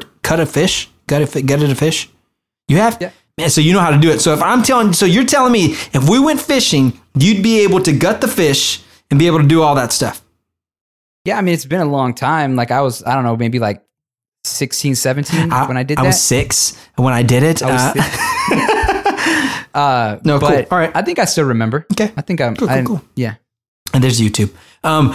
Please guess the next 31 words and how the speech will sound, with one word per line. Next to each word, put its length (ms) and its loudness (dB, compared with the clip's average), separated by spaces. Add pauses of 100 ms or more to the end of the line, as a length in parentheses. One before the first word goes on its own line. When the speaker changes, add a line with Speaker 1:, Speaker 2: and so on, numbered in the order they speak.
(120)
Speaker 1:
but 140 2
still, 320 0
Speaker 2:
Yeah. 180 -6
Speaker 1:
um, 440 2
but 180 0 (100)
you 160 2
know, 120 2
I, 220 -2
I, 200 -2
I'm 240 2
just 160 0
saying, 240 2
I 80 2
think, 220 0
I, 60 0
th-, 120 -2
I 40 0
think 220 0
that's 260 0
the 80 2
challenge 380 2
I 40 2
wanna 220 4
give 220 2
you 160 4
and 80 4
make 180 0
sure 180 0
that, 220 0
that, 200 0
that, 200 -2